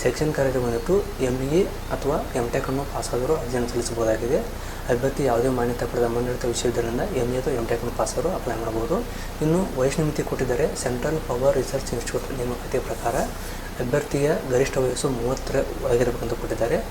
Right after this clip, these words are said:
ಅದು ಮೂವತ್ತು ಏಪ್ರಿಲ್ ಎರಡು ಸಾವಿರದ ಇಪ್ಪತ್ತರಂತೆ ಮೂವತ್ತು ವರ್ಷ ಒಳಗಿದ್ದವರಿಗೆ ಅರ್ಜಿಯನ್ನು ಸಲ್ಲಿಸಬಹುದು. ಸೆಂಟ್ರಲ್ ಪವರ್ ರಿಸರ್ಚ್ ಇನ್ಸ್ಟಿಟ್ಯೂಟಲ್ಲಿ ನೇಮಕಾತಿ ಇರತಕ್ಕಂಥ ಒಂದು ಉದ್ಯೋಗ ಆಗಿದ್ದು, ಅದೇ ರೀತಿ ಈ ಹುದ್ದೆಗೆ ವಯೋಮಿತಿ ಸಲ್ಲಿಕೆಯನ್ನು ಕೂಡ ಕೊಟ್ಟಿದ್ದಾರೆ. ಅದು ಕೇಂದ್ರೀಯ ವಿದ್ಯುತ್ ಸಂಶೋಧನಾ ಸಂಸ್ಥೆಯ ನಿಯಮದ ಪ್ರಕಾರ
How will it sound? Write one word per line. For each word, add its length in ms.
ಅದು 140
ಮೂವತ್ತು 400
ಏಪ್ರಿಲ್ 240
ಎರಡು 140
ಸಾವಿರದ 180
ಇಪ್ಪತ್ತರಂತೆ 520
ಮೂವತ್ತು 340
ವರ್ಷ 140
ಒಳಗಿದ್ದವರಿಗೆ 600
ಅರ್ಜಿಯನ್ನು 420
ಸಲ್ಲಿಸಬಹುದು. 540
ಸೆಂಟ್ರಲ್ 420
ಪವರ್ 260
ರಿಸರ್ಚ್ 360
ಇನ್ಸ್ಟಿಟ್ಯೂಟಲ್ಲಿ 540
ನೇಮಕಾತಿ 400
ಇರತಕ್ಕಂಥ 560
ಒಂದು 240
ಉದ್ಯೋಗ 200
ಆಗಿದ್ದು, 360
ಅದೇ 120
ರೀತಿ 200
ಈ 120
ಹುದ್ದೆಗೆ 380
ವಯೋಮಿತಿ 440
ಸಲ್ಲಿಕೆಯನ್ನು 360
ಕೂಡ 100
ಕೊಟ್ಟಿದ್ದಾರೆ. 500
ಅದು 140
ಕೇಂದ್ರೀಯ 380
ವಿದ್ಯುತ್ 280
ಸಂಶೋಧನಾ 480
ಸಂಸ್ಥೆಯ 440
ನಿಯಮದ 500
ಪ್ರಕಾರ 280